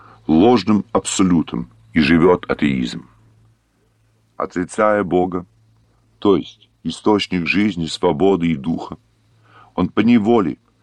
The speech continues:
неизбежно выдумывает и насаждает великое множество ложных богов. Класс, материя, законы истории, диамат —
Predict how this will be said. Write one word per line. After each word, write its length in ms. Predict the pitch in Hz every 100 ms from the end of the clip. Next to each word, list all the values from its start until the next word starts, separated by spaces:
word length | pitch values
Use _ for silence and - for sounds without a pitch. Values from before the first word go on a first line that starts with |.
| _ _ -
неизбежно 920 | 110 120 104 82 104 147 127 127 123 _
выдумывает 840 | - 123 98 151 135 120 120 110 -
и 60 | 104
насаждает 920 | 107 - 107 92 69 92 80 69 _ _ _ _
великое 480 | 71 104 151 - 139
множество 520 | 123 127 123 104 -
ложных 500 | 110 98 98 78 80
богов. 540 | 73 87 71 64 - _ _ _ _ _ _ _ -
Класс, 640 | - 78 78 - - _ _ _ _ _ -
материя, 720 | 85 - - 85 82 80 80 - _ _ _
законы 540 | 69 85 - 107 107 104
истории, 640 | - - 95 98 92 90
диамат — 760 | 69 - 101 95 92 95 _